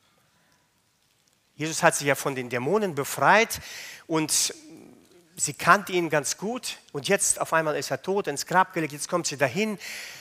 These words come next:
und sieht, das Grab ist offen,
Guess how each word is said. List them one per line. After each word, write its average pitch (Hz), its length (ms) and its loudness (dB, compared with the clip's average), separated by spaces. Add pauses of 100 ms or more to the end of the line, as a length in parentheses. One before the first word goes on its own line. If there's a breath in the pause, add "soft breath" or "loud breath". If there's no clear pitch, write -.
(800 loud breath)
und 143 260 -2 (400)
sieht, 143 480 -6
das 131 200 -2
Grab 147 200 2
ist 127 160 -6
offen, 160 560 -2